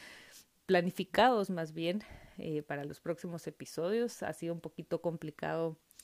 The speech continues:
lograr coincidir en el tema de agenda, pero sí están ahí ya en mente. Eh, va a ser contenido que les va a interesar mucho, que tiene que ver con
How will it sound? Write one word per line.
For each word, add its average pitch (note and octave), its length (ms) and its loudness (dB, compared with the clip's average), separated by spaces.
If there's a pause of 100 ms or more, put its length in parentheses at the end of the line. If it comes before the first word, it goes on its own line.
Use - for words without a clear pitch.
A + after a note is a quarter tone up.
(500)
lograr D#3+ 520 0
coincidir F#3 640 0
en E3+ 120 2
el D3 80 -2
tema D#3 260 -2
de D3+ 80 0
agenda, E3+ 380 -2
pero - 220 -6
sí E3+ 240 -4
están D#3 340 -2
ahí D3+ 360 -2 (220)
ya C#3+ 460 -4 (760)
en D#3 300 -4
mente. G3+ 600 2 (160)
Eh, D#3 280 -6 (680)
va D#3 80 4
a D3 60 0
ser E3 200 -2
contenido D#3 480 -2
que E3 100 -8
les C#3+ 160 -4
va D3 100 -2
a - 20 0
interesar C#3 520 -4
mucho, G#3+ 440 0
que E3+ 100 -2
tiene D3+ 260 -2
que D#3 160 -2
ver D3+ 260 -2
con C#3+ 420 0